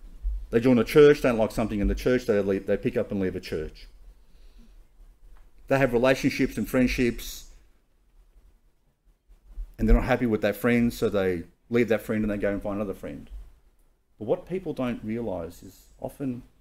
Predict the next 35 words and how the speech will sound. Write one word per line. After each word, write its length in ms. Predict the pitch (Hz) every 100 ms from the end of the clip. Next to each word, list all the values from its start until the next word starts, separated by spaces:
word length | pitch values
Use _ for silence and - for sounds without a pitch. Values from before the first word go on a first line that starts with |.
| - - - - -
growth 480 | 120 127 135 - -
as 200 | 117 104
a 60 | 98
believer 600 | 95 95 104 107 98 98
comes 380 | - 107 104 -
through 180 | - 92
suffering. 480 | - 92 - - - - - _ _ _ - - - _ _ _ _ _ _ _ -
That's 300 | 180 - -
a, 60 |
that's 360 | - - 139 -
a 140 | - - - -
hard 340 | 147 - 131 - -
thing 320 | - 110 104
to 100 | 101
take. 400 | - - 104 98 _ _ _ _ _ _ _ 247 - 254 - - _ -
That 180 | 113 -
God 440 | 127 131 135 135
sometimes 460 | - 143 147 127 113
says, 220 | 113 101
"Stay 220 | - 117
where 160 | 135 107
you 160 | 95
are 300 | 98 90 80 80 _ _ _ _ _ _ _ _ _
and 140 | - 101
go 180 | 113 107
through 180 | -
the 80 | 98
suffering 440 | - 113 107 107 92
because 240 | 104 104
I've 60 | 98
got 100 | 95
some 180 | 95
lesson 460 | 85 90 104 - 92
to 80 | -
s-, 260 | - -